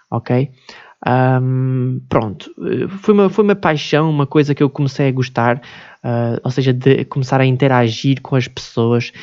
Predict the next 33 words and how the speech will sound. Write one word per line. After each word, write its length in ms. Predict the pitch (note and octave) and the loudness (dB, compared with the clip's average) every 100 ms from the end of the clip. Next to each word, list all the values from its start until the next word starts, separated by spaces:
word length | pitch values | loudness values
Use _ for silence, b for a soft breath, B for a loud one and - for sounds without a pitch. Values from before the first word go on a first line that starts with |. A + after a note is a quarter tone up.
| B B | B B
e 60 | C3+ | -6
de 80 | B2 | -2
fazer 320 | C3+ B2 C3 | 0 4 4
o 40 | C3 | 4
meu 100 | B2+ | 2
próprio 480 | B2+ C#3+ C#3 C#3 | 2 0 2 0
conteúdo 800 | C3 C3+ B2 B2+ C3 C3 B2+ C3+ C3 B B _ - | -2 -2 -2 0 2 4 4 2 0 B B _ 0
em 220 | C3 C#3 | 2 2
live 280 | C3 B2 B2 | 2 2 0
stream, 500 | - - G2+ G2+ G#2+ - | -2 -4 -4 -6 -10 -10
ok? 340 | A#2 A#2 B2+ B B B - | -2 0 0 B B B -6
Portanto, 400 | - C#3 B2+ - _ _ _ _ _ | -2 -2 -4 -14 _ _ _ _ _
para 80 | F#3+ | -2
quem 140 | F#3+ | 0
não 80 | F3 | 0
me 80 | E3+ | -2
conhece, 440 | - E3 D3+ A#2+ | -4 -2 0 0
olha, 220 | B2+ A2 A2 | 0 0 -2
fica 160 | A#2+ | -4
aqui 120 | A#2 | 0
a 60 | B2 | -2
pequenina 1000 | - - F#3 - E3 F#3+ F3 C3 A#2 D#3 | -2 -4 -4 2 4 6 6 2 -2 -4
publicidade 540 | - B2+ B2+ C#3+ C3+ C#3+ | -4 -2 0 2 2 0
que 80 | D#3+ | -4
eu 40 | |
não 80 | E3 | -4
quero 180 | A#2 A2 | -4 -4
fazer 180 | A#2+ | -2
muito 240 | A#2+ B2+ B2+ | -2 0 0
da 80 | A#2+ | 0
publicidade 480 | B2 B2 B2+ A#2+ | 0 0 2 2
aqui, 300 | C3+ C3+ C#3+ | 2 0 -2
mas 320 | B2+ A2 A2+ | -2 -2 -4